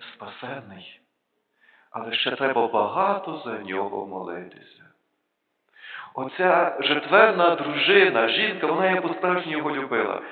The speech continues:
Вона думала про життя вічне для нього. Оце є любов.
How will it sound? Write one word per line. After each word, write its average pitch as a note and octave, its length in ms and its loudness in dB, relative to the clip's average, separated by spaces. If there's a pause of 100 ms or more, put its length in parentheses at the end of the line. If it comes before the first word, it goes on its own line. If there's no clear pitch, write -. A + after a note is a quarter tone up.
(160)
Вона F#3+ 260 0
думала F#3+ 400 4
про E3+ 180 -2
життя D#3 340 0
вічне F3 520 -4 (200)
для C#3+ 320 -2
нього. D3 520 -2 (200)
Оце C#3 240 -2
є C#3+ 180 -2
любов. F#2 520 -8